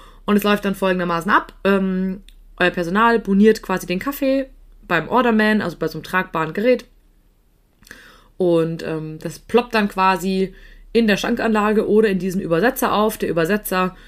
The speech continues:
kommuniziert es an die Kaffeemaschine, "Hey, du brauchst demnächst ein Cappuccino." Die Bedienung kommt, ähm, und bezieht sich einen Cappuccino. Und entweder,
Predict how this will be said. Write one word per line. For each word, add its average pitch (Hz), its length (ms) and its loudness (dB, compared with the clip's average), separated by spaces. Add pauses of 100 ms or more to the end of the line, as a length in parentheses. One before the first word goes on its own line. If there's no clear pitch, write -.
(220)
kommuniziert 190 480 2
es 185 80 -6
an 185 100 -6
die 190 80 -2
Kaffeemaschine, 226 640 -2
"Hey, 285 460 0 (180)
du 196 160 -4
brauchst 214 280 0
demnächst 190 340 -4
ein 190 100 -4
Cappuccino." 262 640 -2 (420)
Die 214 80 0
Bedienung 196 400 2
kommt, 254 500 0
ähm, 190 500 0 (320)
und 190 100 -2
bezieht 196 280 0
sich 196 180 -4
einen 175 100 -6
Cappuccino. 165 520 -8
Und 117 140 -10
entweder, 226 680 -2